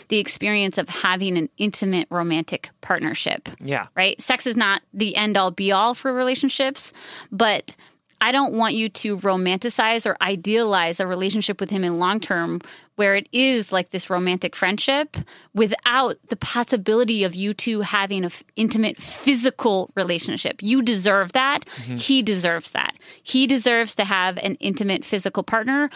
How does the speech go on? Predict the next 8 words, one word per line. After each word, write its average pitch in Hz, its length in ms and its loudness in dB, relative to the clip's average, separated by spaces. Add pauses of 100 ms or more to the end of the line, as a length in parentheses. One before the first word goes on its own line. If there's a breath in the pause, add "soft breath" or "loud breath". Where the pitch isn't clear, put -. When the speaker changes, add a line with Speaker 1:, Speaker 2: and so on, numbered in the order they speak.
(160 loud breath)
Speaker 1:
You 226 320 4
deserve 185 420 2
to 202 80 -2
have 165 120 0
an - 60 -4
intimate 175 380 -2
physical 170 360 -6
partner. 175 500 -2